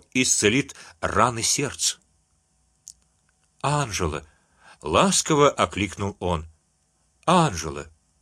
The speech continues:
прости, не плачь, Анжела, не надо плакать». Но она не слышала его.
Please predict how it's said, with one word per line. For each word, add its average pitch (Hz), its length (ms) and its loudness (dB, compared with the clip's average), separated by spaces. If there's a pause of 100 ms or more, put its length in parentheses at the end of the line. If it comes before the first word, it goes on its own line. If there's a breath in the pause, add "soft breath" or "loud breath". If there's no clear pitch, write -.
(380)
прости, 165 600 -2 (840 loud breath)
не 156 160 0
плачь, 127 540 0 (340 loud breath)
Анжела, 98 560 4 (760 loud breath)
не 165 180 4
надо 104 240 2
плакать». - 600 -6 (1500)
Но 135 260 4
она 135 380 4
не 117 160 -2
слышала 95 560 -4
его. 73 340 -8